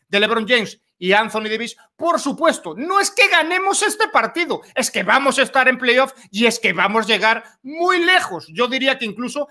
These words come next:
a las finales de la N B A. Por lo tanto, tranquilidad absoluta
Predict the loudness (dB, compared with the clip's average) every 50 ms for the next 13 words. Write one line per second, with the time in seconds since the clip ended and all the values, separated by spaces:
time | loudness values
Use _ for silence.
0 | _ -20 _ 0 2 4 4 4 4 4 4 2 0 -2 -4 -6 -6 0 2 2
1 | 4 4 2 0 0 -2 -4 -2 0 2 2 2 2 2 0 0 2 2 2 2
2 | 2 -2 -2 -4 -4 -2 -2 -2 0 0 -2 -2 -2 -8 -12 -8 -2 2 2 2
3 | 2 0 -6 -6 -6 -2 -2 0 0 0 -2 -4 -6 -8 -6 -6 -8 -8 -10 -12
4 | -12